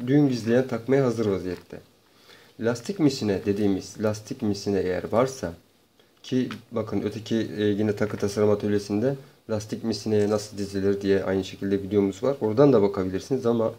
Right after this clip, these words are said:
bu videomuzda sadece ve sadece en çok sorun olan düğüm gizleyen nasıl takılır, özellikle ona vurgu yapıyoruz arkadaşlar. Şimdi arkadaşlar ilk başta şöyle yapıyoruz.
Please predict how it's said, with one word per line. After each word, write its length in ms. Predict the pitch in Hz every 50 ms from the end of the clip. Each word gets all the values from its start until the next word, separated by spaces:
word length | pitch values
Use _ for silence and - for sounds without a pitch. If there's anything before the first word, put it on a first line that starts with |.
| - - - - - - - - - _ _ -
bu 160 | 151 165 151
videomuzda 580 | 127 107 110 110 104 104 98 95 95 101 104 101
sadece 720 | - - 131 143 139 127 107 101 98 95 92 98 92 90
ve 100 | 92 90
sadece 680 | - - 120 123 123 110 95 95 92 - - 131 139 156 - - _ _ - - - - - _ _ -
en 160 | 131 139 135
çok 260 | 123 - 107 98 -
sorun 360 | - - 110 110 110 113 104
olan 340 | 92 95 92 98 117 139 139 139 - - _ _ _ _ -
düğüm 300 | 110 123 143 151 139 120
gizleyen 580 | 104 101 98 101 101 101 113 135 147 139 110 104
nasıl 280 | 120 135 135 - 110 101
takılır, 680 | - 107 98 - - 95 113 147 147 - - - - _ _ _ -
özellikle 440 | - 127 117 117 104 101 101 - 135
ona 180 | 127 120 110 104
vurgu 240 | 101 101 98 -
yapıyoruz 380 | 92 - - - - 95 90 90
arkadaşlar. 420 | 87 87 92 - - - - - - _ _ _ _ _ _ _ _ - - - _ _ _ _ _
Şimdi 180 | - 151 160
arkadaşlar 440 | 160 156 160 151 139 135 - - 113
ilk 220 | - - - - -
başta 240 | 117 110 110 147
şöyle 260 | 143 - 139 127 113 101
yapıyoruz. 440 | 92 - - 92 95 - - -